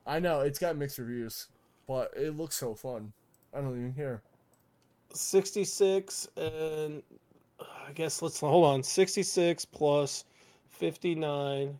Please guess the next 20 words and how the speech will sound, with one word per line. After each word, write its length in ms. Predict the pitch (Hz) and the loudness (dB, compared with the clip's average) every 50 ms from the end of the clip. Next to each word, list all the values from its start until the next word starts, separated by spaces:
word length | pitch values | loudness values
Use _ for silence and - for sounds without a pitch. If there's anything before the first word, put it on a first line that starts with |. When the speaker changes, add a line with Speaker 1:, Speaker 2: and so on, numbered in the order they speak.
| - | -6
Speaker 2:
Go 100 | 139 135 | -4 -4
ahead. 340 | 131 131 131 131 131 135 135 | -2 -2 -2 -2 -4 -4 -6
What's 160 | 135 131 - - | -10 -10 -10 -12
Switch 460 | - - - 139 139 139 - - - | -14 -8 -4 -4 -4 -4 -6 -10 -10
and 300 | 143 131 131 131 135 139 - _ _ _ _ _ _ _ _ _ _ _ _ | -8 -8 -6 -8 -10 -12 -16 _ _ _ _ _ _ _ _ _ _ _ _
Speaker 1:
Uh, 400 | 180 156 135 131 127 123 123 120 | -10 -8 -6 -6 -6 -4 -6 -6
Speaker 2:
Xbox? 60 | 113 - - | -8 -8 -6
Speaker 1:
oh 500 | 131 135 151 170 170 170 165 151 139 123 | -2 2 4 6 6 6 6 4 4 2
my 240 | 123 120 110 104 107 | 0 -2 -4 -4 -6
God. 580 | 104 - 131 131 135 135 139 - 403 392 - 494 | -6 -6 -4 -2 0 0 2 2 2 4 6 6
Speaker 2:
<laughs> 60 | - - | 12 12
Oh 260 | 480 466 - 415 427 | 12 12 12 12 12
my 120 | 403 381 - - - - - - 427 - - - 392 | 12 8 8 4 -8 4 12 12 12 12 12 12 12
God! 260 | - - 330 302 - - _ _ _ _ _ _ 123 | 12 12 4 -6 -6 -12 _ _ _ _ _ _ -10
Speaker 1:
This 280 | 123 139 151 143 - - | -8 -6 -4 -4 -4 -4
lack 300 | 139 139 143 156 160 190 | -2 -2 -2 -2 -2 -2
of 60 | 196 | -2
artistic 440 | 196 165 - - 165 147 - 170 160 | -2 -2 -2 -4 -4 -4 -4 -4 -4
integrity 540 | 156 147 147 131 120 127 127 127 123 98 - - | -2 -2 -2 -2 -2 -4 -4 -4 -4 -6 -8 -6
meth-, 280 | 123 123 127 135 - | -4 -4 -4 -4 -6